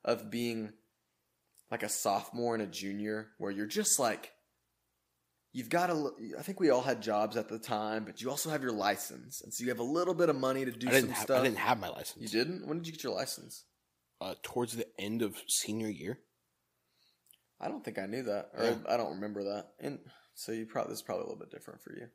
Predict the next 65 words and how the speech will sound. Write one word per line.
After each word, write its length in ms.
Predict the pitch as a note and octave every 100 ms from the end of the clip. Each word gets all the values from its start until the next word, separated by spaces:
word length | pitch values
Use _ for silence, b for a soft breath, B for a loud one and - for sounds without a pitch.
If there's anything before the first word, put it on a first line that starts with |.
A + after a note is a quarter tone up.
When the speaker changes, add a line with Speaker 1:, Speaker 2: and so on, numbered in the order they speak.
| -
Speaker 2:
Yeah. 180 | - D#3+ _ _ _ _ _ _ _ _ _
But 120 | C#3 F3+
you 100 | E3
came 200 | A#2 F#2
and 100 | -
picked 200 | - E2+
me 80 | F2
up 120 | F2
in 80 | D2+
Germany. 220 | D#2 -
Speaker 1:
Sure, 240 | F3+ A#2
yeah. 280 | G#2 D#3 C2 -
But 120 | G#3
it 80 | G#3+
was 140 | G#3
this, 180 | G#3 -
like, 160 | G3+ -
feeling 360 | G3 G3 F3+
of, 80 | D3
like, 160 | C#3 -
oh, 220 | D#3+ C3+
we're 340 | B2+ B2 A#2+ - - _ _ _ -
later 320 | C3 D3+ D3
high 220 | C3 B2+
school. 720 | B2+ - C3 B2+ A#2+ A#2 A2+ b b b b
We 60 | C#3
have 140 | C#3+
a 40 | C#3+
little 180 | D3 C#3+
bit 120 | B2+
more 160 | C#3
freedom. 800 | C3 A#2 A#2 A#2 A2+ A2+ A2 A2 b b b
You 120 | A#2+
know, 120 | G2+
if 100 | G2
you're 120 | G2 A2+
working, 520 | D3+ D3+ D3 C#3 B2+
you 80 | A#2+
have 120 | A#2+
a 40 |
little 200 | B2+ C3
bit 140 | B2+ C3
of 60 |
money, 300 | B2 A#2 A#2
so 140 | A2 A2+
you 80 | A2
can 140 | A2
go 180 | G#2 G2
out 200 | A2+ A2+
to 100 | G#2
eat 200 | D3 C#3+
if 140 | B2 B2+
you 120 | A#2
want. 300 | A#2 G#2 F2+
You 80 | G2+
can 180 | A2 G2+
go, 380 | G2 F#2 F#2 G#2
you 100 | F2
know, 60 | E2
do 140 | A2+ A#2+
what 180 | A2+
you 80 | B2
wanna 200 | A#2+ A2+
do. 320 | G#2+ A2 A2
And, 180 | G2+ G2